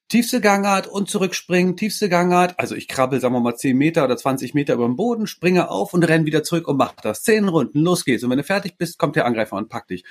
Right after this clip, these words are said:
Und das simuliert im Grunde den Stress einer echten gefährlichen Lage, sodass ich dann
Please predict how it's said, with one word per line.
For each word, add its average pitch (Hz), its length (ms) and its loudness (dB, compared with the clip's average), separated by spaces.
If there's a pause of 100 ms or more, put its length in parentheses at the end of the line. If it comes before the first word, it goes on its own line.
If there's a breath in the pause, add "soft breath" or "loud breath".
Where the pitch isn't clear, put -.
(200 loud breath)
Und 117 220 -6 (240 soft breath)
das 208 320 0
simuliert 165 640 2
im 160 100 0
Grunde 165 240 2
den 131 160 2
Stress 170 380 -4
einer 131 260 -4
echten - 260 -2
gefährlichen 120 520 -2
Lage, 170 340 2
sodass 131 320 -2
ich - 180 -20
dann 165 420 2